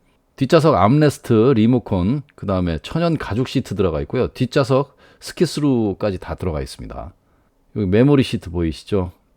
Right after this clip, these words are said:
방금 말씀드린 겁니다. 요건 아홉 개 에어백에 들어가 있는 겁니다. 요건.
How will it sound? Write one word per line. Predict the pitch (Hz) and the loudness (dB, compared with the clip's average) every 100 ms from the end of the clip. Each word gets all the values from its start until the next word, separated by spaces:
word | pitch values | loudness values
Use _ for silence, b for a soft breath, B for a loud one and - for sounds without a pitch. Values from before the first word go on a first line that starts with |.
| _ - | _ -16
방금 | - 82 | -10 -8
말씀드린 | 71 69 71 76 69 | -8 -8 -12 -12 -10
겁니다. | 67 67 85 98 _ _ _ _ | -12 -10 -10 -12 _ _ _ _
요건 | 120 135 | -2 2
아홉 | 98 113 147 | 4 6 6
개 | - | 6
에어백에 | 117 123 - 113 107 87 - _ _ 110 101 92 | 6 6 4 4 4 0 -4 _ _ -4 -2 -2
들어가 | - 90 | -4 -4
있는 | 80 80 | -4 -6
겁니다. | 69 67 67 | -8 -10 -12
요건. | 73 71 71 | -12 -12 -14